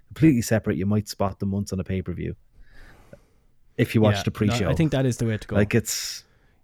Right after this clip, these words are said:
Speaker 1: yeah, it's, they're just not being
Speaker 2: You,
Speaker 1: seen.
Speaker 2: you put on one match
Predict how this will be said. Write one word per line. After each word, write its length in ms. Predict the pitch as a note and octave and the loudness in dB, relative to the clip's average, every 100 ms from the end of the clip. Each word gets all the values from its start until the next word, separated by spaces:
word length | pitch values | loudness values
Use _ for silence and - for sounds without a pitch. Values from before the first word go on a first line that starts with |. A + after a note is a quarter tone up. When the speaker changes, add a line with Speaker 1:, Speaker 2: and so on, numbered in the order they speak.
| _ | _
Speaker 1:
yeah, 340 | - A2 F2+ F2 - | -10 -6 -4 -6 -10
it's, 220 | G#2 - _ | -16 -16 _
they're 120 | B2+ | -4
just 140 | C3 C#3+ | -2 0
not 220 | B2 - _ _ _ - | 0 -2 _ _ _ -4
being 120 | D#3+ | 0
Speaker 2:
You, 60 | F3+ | 0
Speaker 1:
seen. 240 | G#2+ G2+ | -2 2
Speaker 2:
you 120 | F3 | 4
put 140 | E3+ F3 | 8 8
on 200 | D#3+ C#3 | 8 8
one 240 | C3 B2 | 8 6
match 440 | A2+ G#2+ - - | 4 2 -2 -8